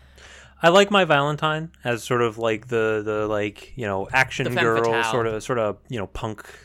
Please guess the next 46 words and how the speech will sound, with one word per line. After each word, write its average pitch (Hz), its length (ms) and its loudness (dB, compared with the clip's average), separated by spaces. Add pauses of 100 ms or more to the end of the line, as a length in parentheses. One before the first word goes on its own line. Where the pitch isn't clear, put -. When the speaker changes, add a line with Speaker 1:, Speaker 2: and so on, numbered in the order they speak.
(140)
Speaker 1:
punk 113 200 -8
girl 110 220 0
kind 117 220 -2
of 113 80 -2
aesthetic 117 460 0
with 110 180 -6
the, 104 220 0
like, 101 140 2
Speaker 2:
Yeah. - 80 -4
Speaker 1:
you 139 100 2
know, 113 160 0 (160)
"You 135 100 -2
better 113 160 4
take 107 220 -4
me 101 80 -8
seriously." 107 580 -2 (840)
Speaker 2:
She's, 294 380 -8
she's 277 300 -6
definitely 226 380 -2
got 156 200 -2
a 143 80 -4
lot 139 320 -4
of, 139 260 -4
like, 117 400 -4
uh, 107 680 -6 (100)
femme 147 260 -6
fatale 139 720 -8
stuff - 540 -8
in 151 180 -6
her, 147 560 -6 (580)
in 190 100 -4
her 240 100 4
Speaker 1:
Yeah, 143 260 6
Speaker 2:
kinda 147 160 2
Speaker 1:
yeah. 135 120 2
Speaker 2:
whole 107 200 0
Speaker 1:
Like, 107 460 -4
this 156 260 -2
is, 156 240 -2 (260)
I'm, 120 220 -2 (100)
I'm 120 240 -2
in 117 140 -6
a 104 240 -4
card 131 260 2
game 220 200 -2
tournament. 123 420 -2